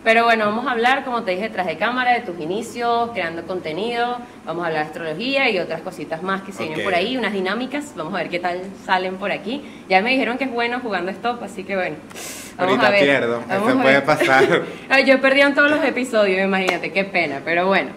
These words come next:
Speaker 1: <laughs> mira, vamos a hablar de tus inicios. ¿Cuándo empezaste a crear contenido para las redes?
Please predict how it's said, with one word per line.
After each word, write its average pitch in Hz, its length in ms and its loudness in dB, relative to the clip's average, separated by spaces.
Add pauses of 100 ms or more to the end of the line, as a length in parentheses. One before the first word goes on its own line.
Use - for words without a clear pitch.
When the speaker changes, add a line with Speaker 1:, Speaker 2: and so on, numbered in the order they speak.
Speaker 1:
<laughs> 262 540 2
mira, 226 240 0 (360)
vamos 208 200 -2
a 294 40 2
hablar 233 140 2
de 247 80 0
tus 262 180 -4
inicios. 202 480 -2 (120)
¿Cuándo 208 300 0
empezaste 208 560 -6
a 226 40 -8
crear 175 240 -4
contenido 180 400 -8
para 185 200 -6
las 139 180 -10
redes? 151 260 -8